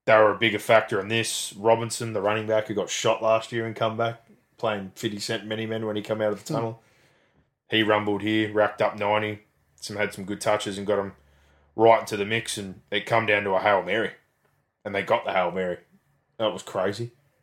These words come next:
Speaker 1: Another one that went through two sets of hands, but the two-point conversion, no dice.
Speaker 2: Mm.
Speaker 1: So for the Broncos,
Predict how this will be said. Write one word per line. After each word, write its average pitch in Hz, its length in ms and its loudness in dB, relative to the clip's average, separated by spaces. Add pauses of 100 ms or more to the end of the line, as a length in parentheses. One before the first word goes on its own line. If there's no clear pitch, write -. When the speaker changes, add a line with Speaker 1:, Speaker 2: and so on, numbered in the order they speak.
(140)
Speaker 1:
Another 101 200 -4
one 98 140 -4
that 92 80 -8
went 95 120 -8
through 95 140 -12
two 107 220 -2
sets 104 300 -2
of 98 60 -8
hands, 107 300 0
but - 160 -8
the - 60 -18
two-point 104 520 -4 (200)
conversion, 101 600 -4
no 95 200 -4
dice. 98 340 -4 (340)
Speaker 2:
Mm. 98 260 -20 (760)
Speaker 1:
So 95 260 -4
for - 140 -8
the 95 60 -4
Broncos, 104 840 0